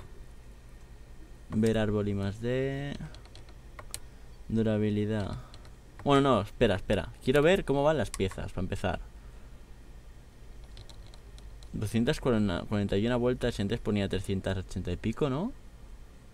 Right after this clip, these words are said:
A ver la caja de cambios. Bueno, dos por ciento.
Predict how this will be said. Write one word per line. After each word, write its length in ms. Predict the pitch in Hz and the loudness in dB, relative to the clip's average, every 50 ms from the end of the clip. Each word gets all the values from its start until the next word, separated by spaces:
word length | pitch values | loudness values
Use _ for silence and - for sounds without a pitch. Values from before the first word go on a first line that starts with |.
| - - - - - - - - - - - - - - - - - - - - | -18 -18 -18 -18 -16 -16 -16 -16 -16 -16 -16 -16 -16 -16 -16 -16 -16 -16 -14 -6
A 80 | - - | -2 0
ver 100 | 104 110 | 2 2
la 100 | 120 123 | 2 2
caja 240 | - 110 - - 101 | 0 -2 -2 0 -2
de 80 | 90 | -2
cambios. 680 | - 85 80 - 120 135 160 196 240 262 - - - - | 0 -2 -2 -2 -2 0 -2 -2 -2 -4 -8 -10 -12 -6
Bueno, 260 | - - 95 85 67 - - | -4 -2 -2 -2 -2 -4 -4
dos 240 | - 95 104 - | -4 -4 -4 -4
por 200 | - - 98 101 | -4 -4 -4 -4
ciento. 880 | - - - 127 139 147 147 - - - 147 147 147 147 151 151 151 156 | -4 -2 -2 -2 -2 -4 -6 -8 -6 -4 -2 -2 -2 -2 -2 -4 -4 -6